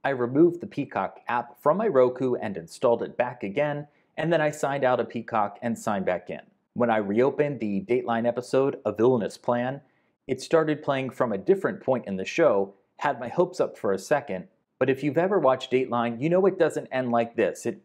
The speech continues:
ends with Lester Holt signing off, and as you can see, it cut off and auto-played that next episode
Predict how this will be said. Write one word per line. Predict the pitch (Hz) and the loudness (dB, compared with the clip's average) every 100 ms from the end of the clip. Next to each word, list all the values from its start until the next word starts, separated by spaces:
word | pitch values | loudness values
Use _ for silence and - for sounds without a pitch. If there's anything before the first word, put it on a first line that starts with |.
| _ | _
ends | 143 135 123 | -6 -6 -6
with | 110 - | -6 -2
Lester | 131 139 - | -2 -2 -4
Holt | 104 135 127 - | 0 0 0 -2
signing | 120 110 92 - | -4 -2 -6 0
off, | 127 131 - _ _ _ _ | 0 0 -6 _ _ _ _
and | 98 | -2
as | 101 143 | 0 2
you | 175 | 0
can | 185 190 | -4 -4
see, | - 127 113 110 _ _ | -4 -4 -4 -6 _ _
it | 120 - | -8 -4
cut | 185 147 | -2 2
off | 110 101 - | 2 2 0
and | 117 113 | -6 0
auto-played | 127 131 131 131 113 110 | 2 2 0 -2 -2 -2
that | 101 90 - | -2 -4 -4
next | 123 135 - - | -6 -6 -10 -6
episode | 135 123 - 98 92 | -4 -4 -4 -2 -2